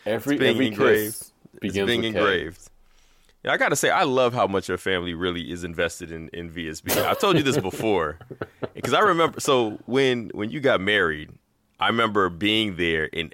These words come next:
Speaker 2: everybody knowing who I was because of V S B and how much they
Speaker 1: Mm-hmm.
Speaker 2: love it. And people, "Yeah, I love what you guys do." And then "V S B, V S B." And I was like, "Damn, his family really, like, they really are behind this V S B thing. Like, you're a superstar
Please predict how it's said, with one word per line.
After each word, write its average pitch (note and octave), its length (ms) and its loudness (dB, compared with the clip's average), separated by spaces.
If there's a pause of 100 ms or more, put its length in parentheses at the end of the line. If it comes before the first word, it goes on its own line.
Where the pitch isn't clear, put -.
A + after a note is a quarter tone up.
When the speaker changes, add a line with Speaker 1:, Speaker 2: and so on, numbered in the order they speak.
(100)
Speaker 2:
everybody G#2+ 600 2
knowing G2 360 -2
who F#2+ 200 -4
I E2+ 140 2
was D#2+ 460 -2
because F2+ 560 -2
of E2+ 180 -6
V D#2+ 220 -4
S D#2 100 -6
B D2+ 220 -10
and C#2+ 80 -12
how E2+ 80 -4
much F2+ 180 -4
they E2 160 -2
Speaker 1:
Mm-hmm. E2 140 -4
Speaker 2:
love E2 200 0
it. D#2 60 -4
And D2 160 -8
people, G2+ 400 -6 (260)
"Yeah, C#3 180 -4
I - 20 0
love C3+ 200 0
what B2+ 160 -2
you C3 80 0
guys A2 320 2
do." A2+ 260 -2
And G2+ 100 -4
then A2 100 -2
"V C3+ 240 4
S C3 80 0
B, C#3+ 240 2
V C3+ 200 2
S C3+ 80 -2
B." D3+ 100 -2
And D#3 80 -2
I - 20 -2
was - 100 -8
like, - 200 -6
"Damn, - 320 -14 (640)
his - 160 -6
family A#2 400 0
really, G#3 720 0
like, C3+ 220 -2
they G#3+ 160 2
really F3+ 420 2
are C3+ 140 6
behind C3 500 0
this A2 140 -2
V G#2 180 -2
S G2 100 -2
B A#2 140 -4
thing. A2 160 -10
Like, F#2 140 -6
you're G#2+ 100 2
a G2 40 0
superstar G2+ 800 0